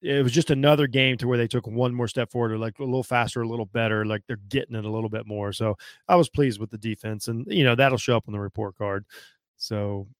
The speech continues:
o-, overall, just an absolutely devastating win, you know, by Ohio State, complete mismatch. There's not one stat that even leans in Indiana's favor. Uh, you know, I was a little disappointed in the Indiana crowd. I mean,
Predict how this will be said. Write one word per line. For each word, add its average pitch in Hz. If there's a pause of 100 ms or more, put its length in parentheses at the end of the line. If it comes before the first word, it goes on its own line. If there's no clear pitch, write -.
(160)
o-, 160
overall, 151
just 131
an 151
absolutely 135
devastating 117
win, 110 (480)
you 113
know, 104 (260)
by 127
Ohio 113
State, 113
complete 127
mismatch. 113
There's 113
not 127
one 123
stat 117
that 117
even 117
leans 113 (360)
in 117
Indiana's 113
favor. 110 (360)
Uh, 113 (200)
you 139
know, 113
I -
was 110
a -
little 135
disappointed 123
in 117
the 131
Indiana 127
crowd. 120
I -
mean, 110